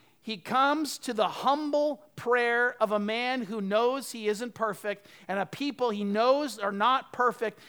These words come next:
And he says, "God, would you hear us when we turn our face and our hearts back to you?"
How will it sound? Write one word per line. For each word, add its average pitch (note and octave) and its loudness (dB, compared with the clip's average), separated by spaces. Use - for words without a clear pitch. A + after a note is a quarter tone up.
And G#3 -4
he A#3 -2
says, G#3+ -2
"God, C#4+ 6
would C4+ 0
you C#4 0
hear D4 2
us A3+ 4
when A#3 0
we A#3 -4
turn B3+ 0
our G#3+ 4
face A#3 -4
and A3 -2
our G#3+ 2
hearts G#3 2
back F3 0
to F#3 -12
you?" D3+ -10